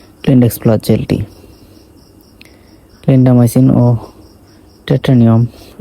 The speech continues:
এই গ্রুপের একটি জেল এটি, যেটা হচ্ছে Opsonine Pharmaceuticals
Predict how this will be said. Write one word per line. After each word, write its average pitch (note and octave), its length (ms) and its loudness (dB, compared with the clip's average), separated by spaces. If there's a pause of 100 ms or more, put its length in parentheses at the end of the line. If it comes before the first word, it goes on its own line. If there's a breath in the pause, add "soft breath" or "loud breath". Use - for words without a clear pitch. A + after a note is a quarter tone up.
এই B2+ 60 2 (100)
গ্রুপের A#2+ 360 0 (880 loud breath)
একটি A2+ 220 -2 (1800 loud breath)
জেল A2+ 180 0 (100)
এটি, D3+ 180 -2 (880 soft breath)
যেটা A#2+ 240 0
হচ্ছে - 280 -4 (440)
Opsonine C3 500 0
Pharmaceuticals A#2 680 -2